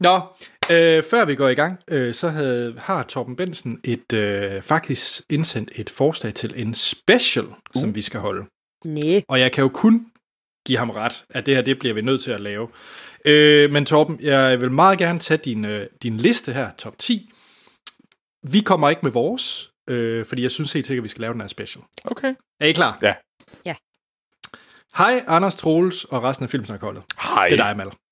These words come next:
Speaker 3: Hej.
Speaker 1: År to tusind og nitten er ved at nå sin afslutning, og dermed er det også et farvel til tierne. Det er derfor oplagt at se tilbage på de film, som udkom i denne periode.
Speaker 2: Mm.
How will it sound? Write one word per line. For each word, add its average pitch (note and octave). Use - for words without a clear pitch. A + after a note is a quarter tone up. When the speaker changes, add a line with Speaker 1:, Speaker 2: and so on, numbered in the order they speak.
Speaker 3:
Hej. C3
Speaker 1:
År D3+
to A3+
tusind E3
og A#2+
nitten C#3+
er G#2+
ved C3+
at A#2+
nå C#3
sin A2
afslutning, E3
og A#2
dermed C#3
er A#2+
det A#2+
også C3
et B2+
farvel B2
til F3+
tierne. A2+
Det C3+
er B2+
derfor F3+
oplagt C#3
at G#2+
se -
tilbage C3+
på -
de D3
film, C3
som A#2+
udkom D#3
i C#3
denne A#2+
periode. G#2+
Speaker 2:
Mm. G2